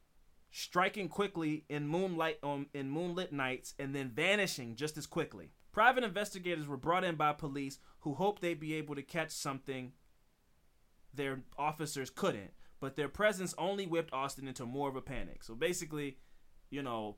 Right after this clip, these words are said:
the, you know, Sherlock Holmes has started showing up, and people who use, uh, you know, different tactics than the police use. Like, I am, uh,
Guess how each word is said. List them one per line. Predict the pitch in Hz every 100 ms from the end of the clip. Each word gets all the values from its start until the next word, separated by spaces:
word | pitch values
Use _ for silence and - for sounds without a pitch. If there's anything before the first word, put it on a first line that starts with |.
| -
the, | 120 113 113 120
you | 123
know, | 104
Sherlock | 104 151 135 123 120
Holmes | 131 135 127
has | 131
started | - 131 127
showing | - 135 127 127
up, | 123 113
and | 110
people | 135 123 120
who | 120 113 104 - - - - _ - -
use, | 127 139 117
uh, | 131 110 104 92 80
you | 107 107
know, | 78 73 92 -
different | 139 127 120
tactics | 139 135 - 135 -
than | 131 117
the | 107
police | 123 131 139 135
use. | 131 131
Like, | 110 101 -
I | 262 302 170
am, | 147 139
uh, | 135 131 139